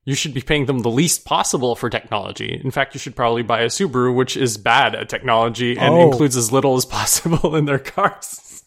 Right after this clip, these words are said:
Speaker 2: You say that, but Subaru is one of my examples, and
Speaker 1: Oh,
Speaker 2: I know
Speaker 1: perfect.
Speaker 2: you were about to
Speaker 1: <laughs>
Speaker 2: bring it up. So let's say you're, yeah, like Yannick and you like Imprezas, and especially the one from twenty sixteen to twenty eighteen.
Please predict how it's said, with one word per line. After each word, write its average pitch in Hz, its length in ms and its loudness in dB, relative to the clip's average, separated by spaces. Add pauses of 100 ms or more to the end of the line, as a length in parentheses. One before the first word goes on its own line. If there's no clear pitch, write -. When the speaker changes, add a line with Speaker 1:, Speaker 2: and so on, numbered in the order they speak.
(640)
Speaker 2:
You 131 240 2
say 349 400 6
that, - 520 -4 (360)
but 117 180 2 (220)
Subaru 185 640 0
is 170 80 -4
one 170 100 -4
of 165 80 -6
my 156 160 -2
examples, 135 720 -2
and 110 100 -2
Speaker 1:
Oh, 156 60 6
Speaker 2:
I - 100 4
know 139 120 4
Speaker 1:
perfect. 151 260 6
Speaker 2:
you 135 100 4
were 131 160 4
about 131 380 2
to 123 240 -2
Speaker 1:
<laughs> - 40 -4
Speaker 2:
bring 117 200 0
it 104 100 -4
up. 95 240 -4 (400)
So 160 320 4 (360)
let's 151 220 -2
say 175 120 2
you're, 165 120 4
yeah, 160 180 4
like 147 180 2
Yannick 135 520 -4
and 123 200 -2
you 117 80 0
like 117 300 2
Imprezas, 117 720 -2 (160)
and 117 480 0
especially 151 380 2
the 156 80 -2
one 143 220 -6
from 127 240 -8
twenty 127 240 -2
sixteen 131 460 -8
to - 180 -2
twenty 110 340 -2
eighteen. 143 480 -4